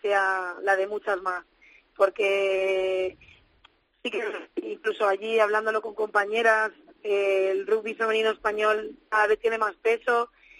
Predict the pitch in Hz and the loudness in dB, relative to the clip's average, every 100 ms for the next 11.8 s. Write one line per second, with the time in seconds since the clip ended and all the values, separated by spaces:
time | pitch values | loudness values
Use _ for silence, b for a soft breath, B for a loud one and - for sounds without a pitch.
0 | b - 214 208 208 - _ _ _ _ | b 2 4 4 0 -4 _ _ _ _
1 | 220 208 226 226 240 226 214 240 233 226 | 0 2 0 2 0 2 -2 0 -2 -2
2 | 226 - 214 196 226 220 208 208 196 202 | -4 -6 -12 -2 0 0 -2 2 2 2
3 | 214 202 208 208 208 220 214 214 208 202 | -2 -4 -2 -2 0 0 0 2 4 2
4 | 202 196 - 208 220 214 208 202 - B | 0 -4 0 0 0 -2 -2 -6 -10 B
5 | B B B 214 226 208 196 185 208 202 | B B B 2 4 4 2 -2 0 4
6 | 226 233 214 240 233 196 196 196 202 202 | 4 4 0 -6 -4 -2 0 0 -4 -6
7 | 190 196 - 214 214 214 214 - 214 208 | -4 -2 0 2 4 4 2 0 2 2
8 | 202 - 214 214 220 214 208 220 208 214 | 0 -2 2 2 2 -2 -2 -2 -4 -4
9 | 214 208 - - 214 - b b b b | -6 -4 -2 0 -2 -12 b b b b
10 | b _ 220 190 226 - 233 220 214 202 | b _ -2 0 0 0 2 2 0 -2
11 | 190 214 233 233 214 226 226 - | 0 0 0 0 0 0 -4 -10